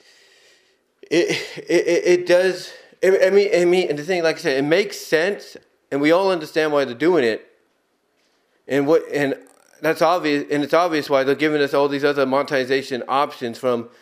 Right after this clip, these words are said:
advertising our merchandise at places like Teespring and such, or allowing us to have the join membership bu-, button and stuff and things like that, and advertise our Patreons.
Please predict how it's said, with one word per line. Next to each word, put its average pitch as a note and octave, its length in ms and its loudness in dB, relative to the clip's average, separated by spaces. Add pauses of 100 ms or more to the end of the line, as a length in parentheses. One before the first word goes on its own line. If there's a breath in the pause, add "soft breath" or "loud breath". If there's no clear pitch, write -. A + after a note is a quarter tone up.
(280 soft breath)
advertising C#3+ 800 0
our A#2+ 340 0 (260 loud breath)
merchandise C#3 760 0
at A#2+ 100 -6
places B2+ 340 -2
like A2 220 -4
Teespring D3 680 -2
and C3+ 120 -4
such, C3+ 540 -2 (460 soft breath)
or A#2+ 380 2 (240)
allowing C#3 360 2
us C#3 140 -2
to D3 220 -10
have C3+ 240 0
the B2 80 -6
join C#3+ 400 0
membership C3+ 460 -2
bu-, B2+ 340 2
button C3+ 380 -2
and A#2+ 120 -6
stuff C3 380 -2
and B2+ 120 -8
things C3+ 220 -4
like A#2+ 160 -4
that, C3 280 0
and B2 160 -10 (280 soft breath)
advertise C3+ 480 -2
our A2+ 100 0
Patreons. C3 760 -2